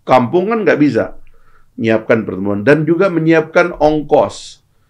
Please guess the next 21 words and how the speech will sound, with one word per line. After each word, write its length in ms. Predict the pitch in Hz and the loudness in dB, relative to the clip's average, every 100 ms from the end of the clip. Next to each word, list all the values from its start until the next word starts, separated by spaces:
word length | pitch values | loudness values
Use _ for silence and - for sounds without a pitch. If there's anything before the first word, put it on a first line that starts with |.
| _ _ | _ _
Sebab 240 | 196 214 | 0 2
kadang-kadang 800 | 214 190 185 240 220 147 139 120 | 4 4 4 4 6 6 4 0
ini 400 | 131 170 160 - _ _ | 0 0 0 -8 _ _
kalau 400 | 123 120 113 110 | 0 4 4 2
saya 320 | - 104 147 | 2 4 4
sih 160 | 165 | 4
merasa 720 | 160 135 117 107 101 - 151 | 2 2 0 0 0 0 0
orang 320 | 123 127 151 123 | 2 2 0 2
datang 420 | 107 113 139 147 | 0 0 -4 -2
tuh 40 | |
pengen 240 | 147 120 107 | -2 -2 -2
denger 240 | 107 113 | -2 -2
saya 320 | 101 135 160 123 | 2 4 6 6
waktu 320 | 110 98 139 | 4 2 0
itu 140 | 147 | 2
ya. 320 | 113 107 - _ - - - - - - - | 2 2 -2 _ -6 -2 0 0 -4 -8 -6
Karena 480 | 117 110 131 127 - - - - | -4 0 0 -2 -6 -20 -20 -20
saya 320 | - 135 170 | 2 4 6
bicara 400 | 147 143 160 165 | 4 4 6 6
sesuatu 500 | 160 156 165 165 180 | 4 4 4 6 4
begitu. 380 | 123 107 - | 4 2 2